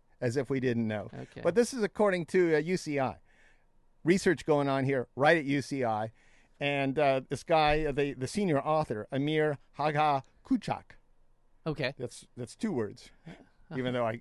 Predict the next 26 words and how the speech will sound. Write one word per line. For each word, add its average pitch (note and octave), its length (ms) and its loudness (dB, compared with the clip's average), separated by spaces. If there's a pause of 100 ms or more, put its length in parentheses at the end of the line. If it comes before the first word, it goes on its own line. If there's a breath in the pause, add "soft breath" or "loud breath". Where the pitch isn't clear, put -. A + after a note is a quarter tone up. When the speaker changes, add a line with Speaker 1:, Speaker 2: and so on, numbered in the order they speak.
(120)
Speaker 1:
I'm, B2 200 -4
I'm C3 180 -6
slow C#3 280 -2
on A2 280 -2
the, G#2+ 260 -6
the C4+ 120 -8
Speaker 2:
Ah, - 40 -12
Speaker 1:
draw B2 240 -2
there. G2+ 120 -8 (100)
Speaker 2:
yeah. E3+ 120 -12 (260 loud breath)
Speaker 1:
He - 140 -2
says D3+ 380 2
heat B3+ 240 -2
waves F3 260 2
can D#3 160 -6
kill E3 160 -2
people D#3+ 320 -4
and B2 100 -4
crops E3+ 340 0
while B2+ 220 2
worsening C#3 520 -2
air D#3+ 140 2
quality, D3+ 460 0
and B2 140 0
droughts C#3+ 460 0
exacerbate B2+ 840 -4